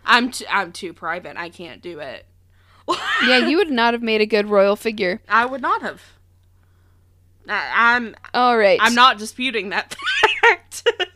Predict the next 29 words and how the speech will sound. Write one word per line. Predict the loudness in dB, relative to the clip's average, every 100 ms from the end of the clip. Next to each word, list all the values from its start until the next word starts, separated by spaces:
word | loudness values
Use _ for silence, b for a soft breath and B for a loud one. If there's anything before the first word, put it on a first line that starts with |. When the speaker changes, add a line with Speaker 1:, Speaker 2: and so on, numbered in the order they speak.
| -12 -6
Speaker 2:
<laughs> | 8 10 12 12 10 8 0 -8 -14 -14 B B B B B B B 0
Number | 4 6 4
three, | 2 0 2 2 0 -8 _ _ -8
going | 2 4 4
to | 2 2
a | 4
barber | 6 6 4 0
for | 0 0 0
an |
operation. | 2 0 0 2 2 0 -2 -2 -6 -10 _ _ _ _ _ _ -18 -16 -16 -18 -20 -12
Speaker 1:
Oh, | -6 -4 -4 -6 _
naturally. | -4 -2 -2 -6 -8 2
Speaker 2:
We've | 2
talked | 4 0 2
about | 0 2
this | -2 -4
before. | -8 -4 -2 -4 _ _ b b b b
Speaker 1:
I | 2 2
would | 2 -4
go | -4 -2 -2
Speaker 2:
Um, | 2 2 0 -6 -14 -18 -16
Speaker 1:
to | -10 -4 -2 -4
my | -6 -6 -2
Speaker 2:
that's | 0 2
why | 2 2
there's | 2 4 4 4 -2
the, | -4
Speaker 1:
cosmetologist. | 0 2 2 2
Speaker 2:
uh, | 0